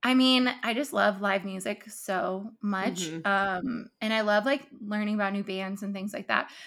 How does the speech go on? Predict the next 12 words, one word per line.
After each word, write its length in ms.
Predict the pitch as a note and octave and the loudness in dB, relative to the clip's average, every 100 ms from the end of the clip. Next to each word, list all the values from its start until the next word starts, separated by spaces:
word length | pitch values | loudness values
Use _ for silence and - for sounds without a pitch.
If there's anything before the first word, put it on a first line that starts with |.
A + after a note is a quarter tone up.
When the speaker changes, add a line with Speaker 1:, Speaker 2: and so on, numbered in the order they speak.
| - | -6
Speaker 1:
But 80 | A#3+ | 0
yeah, 220 | A#3+ G3 - | 4 4 4
I 180 | G#3+ - | 0 0
am 420 | A3 A3+ A3+ A#3 | 2 2 2 0
getting 200 | A#3+ B3 | -2 -2
a 40 | |
little 640 | A3+ G3 G3+ - D4+ D#4+ G4 | -2 -2 -4 -2 -2 -4 -4
rundown, 1080 | F4 C#4+ D4 B3+ D4+ - - - - - - - - | -4 -4 -2 -2 -2 -6 -8 -8 -12 -14 -16 -12 -6
Speaker 2:
Aw. 260 | G#3 F3+ | -2 6
Speaker 1:
but 380 | G#3 - E3+ F#3+ G#3+ _ _ - | 8 8 4 -6 -12 _ _ -8
it's 160 | B3 | -2
okay. 340 | C4+ - - | -2 -2 -6